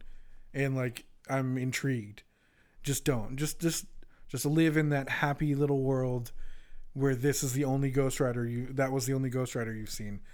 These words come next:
'cause this is gonna just betray you. This is wrong what they did.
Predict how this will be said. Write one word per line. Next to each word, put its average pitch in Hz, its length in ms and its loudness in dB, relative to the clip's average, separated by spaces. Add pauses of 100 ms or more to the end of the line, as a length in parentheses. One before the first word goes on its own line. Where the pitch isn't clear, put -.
(260)
'cause 127 120 -2
this 151 180 4
is 165 120 0
gonna 156 240 2
just 143 260 -2
betray 151 320 2
you. 107 240 -6 (340)
This 123 140 -4
is 135 100 0
wrong 139 440 2
what 110 140 -6
they 104 100 -6
did. 95 300 -10